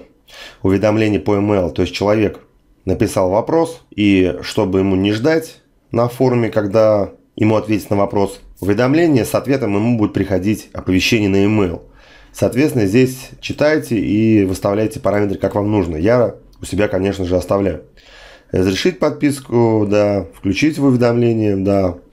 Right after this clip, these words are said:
И здесь все параметры также читайте, здесь всё связано с подпиской.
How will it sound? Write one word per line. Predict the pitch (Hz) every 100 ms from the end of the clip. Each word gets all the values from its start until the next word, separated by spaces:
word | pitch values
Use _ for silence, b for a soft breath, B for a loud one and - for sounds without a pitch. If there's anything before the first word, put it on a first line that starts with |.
| B B B _
И | - 131
здесь | 110 120
все | - 95
параметры | 104 107 110 98
также | - 95 85
читайте, | - 113 120 90
здесь | 87 85
всё | 92
связано | - 98 92 90
с |
подпиской. | - 92 - 131 -